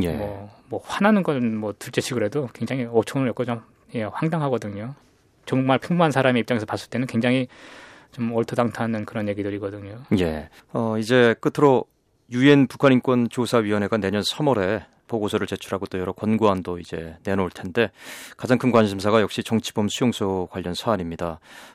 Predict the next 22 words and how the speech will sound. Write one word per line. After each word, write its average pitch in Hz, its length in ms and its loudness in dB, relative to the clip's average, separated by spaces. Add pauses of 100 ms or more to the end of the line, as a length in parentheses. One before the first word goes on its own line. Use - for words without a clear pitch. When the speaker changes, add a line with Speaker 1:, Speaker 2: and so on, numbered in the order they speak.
Speaker 1:
어, 87 480 -4
과거에 104 480 4
나비필레 101 560 2
유엔 104 180 0
인권 98 200 -2
최고 110 260 -2
대표도 95 340 -2
만나셨고 90 880 -4 (160)
또 95 80 -8
커비 123 360 4
위원장도, 87 800 0
어, 73 220 -8
만나셨는데, 90 800 -2 (520)
에, 58 280 -6
유엔과, 120 720 6
어, - 200 -10
또 - 100 -14
국제사회에 107 440 0
어떤 104 300 2
당부를 87 480 -6
하고 - 180 -12
싶으신지요? - 500 -10